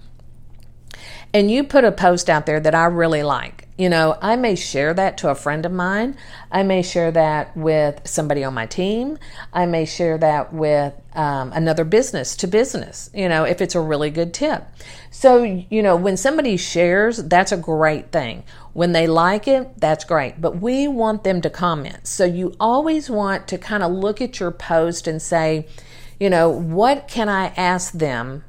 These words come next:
to to engage with me. So if I'm putting something out there like, you know, a just listed, and I say, you know, "This home is in, um,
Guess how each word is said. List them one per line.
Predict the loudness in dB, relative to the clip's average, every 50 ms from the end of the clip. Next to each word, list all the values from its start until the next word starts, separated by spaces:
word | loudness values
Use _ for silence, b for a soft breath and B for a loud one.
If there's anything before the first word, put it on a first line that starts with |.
| -18 -20 -18 -18 -20 -20 -20 -20 -20 -14 -10
to | -2 0 0 0 0 -2 -8 -14 -18 -16 -16 -12 -8 -2
to | 0 2 2 2 2 -2 -4 -4
engage | -2 -2 0 2 2 2 2 2 0 -4
with | -8 -10 -10 -10
me. | -12 -12 -12 -14 B B B B B B B B
So | -4 2 4 6 8 8
if | 8 8
I'm | 6 2 2 0 -2
putting | -2 -2 0 0 -2
something | 0 0 0 0 0 0 -2 0
out | 0 0 0 0 0
there | 0 0 2
like, | 2 2 0 0 -2 -4 -4 -4
you | -4
know, | -2 0 0
a | 0
just | 0 0 0 0 0 -2 -2
listed, | 0 0 0 0 0 -4 -6 -4 -4 -4 -4 -4 -8 B B B B B B B B -2
and | 0 2 2 4
I | 2 2 0
say, | -2 0 2 4 6 8 8 6 6
you | 4 0 0 2
know, | 4 4 2 2
"This | 2 4 6 6 6 4 2
home | -2 -2 -2 0 0 0 0 0
is | -2 -2 -4 -6 -10 -8
in, | -6 -4 -2 0 0 -2 -2 -4 -4 -6 -8 -10 -10
um, | -10 -8 -6 -6 -6 -6 -8 -12 -14 -16